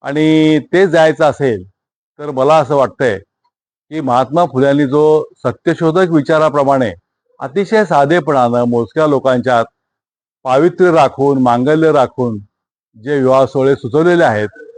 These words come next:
त्याचं अनुकरण आपण करूया आणि हा एक कौटुंबिक सोहळा व्हावा, याला प्रचंड मोठं स्वरूप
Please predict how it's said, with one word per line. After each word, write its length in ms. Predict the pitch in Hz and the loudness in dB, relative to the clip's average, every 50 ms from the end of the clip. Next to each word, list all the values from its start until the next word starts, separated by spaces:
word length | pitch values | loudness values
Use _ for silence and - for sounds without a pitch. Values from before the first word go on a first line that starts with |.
| - _ _ | -20 _ _
त्याचं 240 | - 123 117 - 151 | -8 -8 -4 -2 0
अनुकरण 560 | 139 127 127 135 135 143 139 127 127 123 123 | 0 2 0 0 0 0 0 2 2 2 0
आपण 380 | 120 113 - 117 113 113 113 117 120 - _ - | 0 -2 -2 -2 -4 -4 -6 -8 -14 -18 _ -8
करूया 420 | - 120 139 147 147 120 107 92 92 - _ _ _ _ _ _ - | -4 -2 0 2 2 2 0 -2 -4 -8 _ _ _ _ _ _ -12
आणि 300 | 110 117 131 160 180 190 | -10 -8 -6 -6 -6 -6
हा 420 | 170 120 - 120 135 147 160 165 | -6 -6 -4 -2 0 2 2 2
एक 240 | 151 151 165 170 165 - | 2 2 0 0 -2 -2
कौटुंबिक 560 | 156 143 147 143 135 208 208 208 208 220 185 | 0 0 0 0 0 0 0 0 0 -2 -2
सोहळा 340 | - - 156 156 160 160 156 | -4 -2 0 2 4 4 4
व्हावा, 400 | 143 127 123 120 117 117 113 107 - _ _ _ _ _ - | 4 4 4 4 4 4 2 0 -2 _ _ _ _ _ -10
याला 440 | 127 127 131 139 147 151 156 156 151 | -6 -4 0 0 2 2 2 0 0
प्रचंड 520 | 151 - 135 120 - 170 180 190 196 190 | -2 -4 -8 -6 -4 -2 -2 -2 0 -2
मोठं 380 | 196 190 175 160 - - 170 160 | 0 0 0 -2 -2 -2 -2 -4
स्वरूप 380 | - - 143 139 147 147 131 | -2 -2 -2 0 0 -2 -4